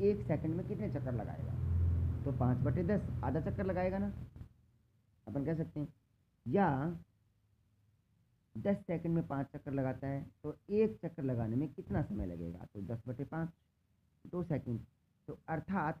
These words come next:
दो second एक चक्कर का होगा, तो वो उसका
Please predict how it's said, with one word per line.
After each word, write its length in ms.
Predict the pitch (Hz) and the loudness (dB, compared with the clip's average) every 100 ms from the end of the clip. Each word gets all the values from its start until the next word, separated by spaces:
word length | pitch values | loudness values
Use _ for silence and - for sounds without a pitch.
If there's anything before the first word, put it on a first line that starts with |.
| - | -6
दो 260 | 123 196 | 0 2
second 480 | 202 151 - 170 175 - - | 2 0 0 -4 -6 -6 0
एक 200 | 185 185 | 0 0
चक्कर 260 | 127 - 131 | -8 -8 -8
का 140 | 135 | -6
होगा, 440 | 139 104 90 90 - _ _ _ - | -4 -4 -6 -8 -12 _ _ _ -4
तो 80 | |
वो 280 | 123 123 156 | 0 0 0
उसका 400 | 120 - 151 160 | -4 -6 -6 -6